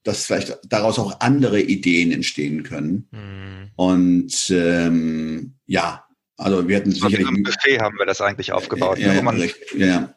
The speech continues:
Speaker 3: da kann man, kann man, kann man schauen, was spricht mich an, wo möchte ich mal was probieren.
Speaker 1: Mhm.
Speaker 3: Ähm, so, so, das war die, das war die Idee.
Speaker 1: Mhm. Ja.
Speaker 2: Cool. Das hört sich richtig spannend an. Wir werden's auf jeden Fall natürlich hier unter dem Video verlinken, genauso euren,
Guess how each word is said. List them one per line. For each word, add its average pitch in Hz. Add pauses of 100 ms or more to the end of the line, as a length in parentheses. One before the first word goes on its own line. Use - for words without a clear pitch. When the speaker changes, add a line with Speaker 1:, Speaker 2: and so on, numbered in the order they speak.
Speaker 3:
da 110
kann 127
man, 117
kann 123
man, 117
kann 120
man 117
schauen, 143
was 117
spricht -
mich 110
an, 127
wo 117
möchte 120
ich 110
mal 110
was 104
probieren. 131 (500)
Speaker 1:
Mhm. -
Speaker 3:
Ähm, 104
so, 104 (160)
so, 101
das -
war 113
die, 104
das -
war 95
die -
Idee. 90
Speaker 1:
Mhm. 85 (220)
Ja. 80 (1700)
Speaker 2:
Cool. 240 (420)
Das 127
hört 135
sich 131
richtig 156
spannend 135
an. 139
Wir 123
werden's 143
auf 135
jeden 139
Fall 135
natürlich 123
hier 120
unter 117
dem 113
Video 117
verlinken, 160
genauso 120
euren, 110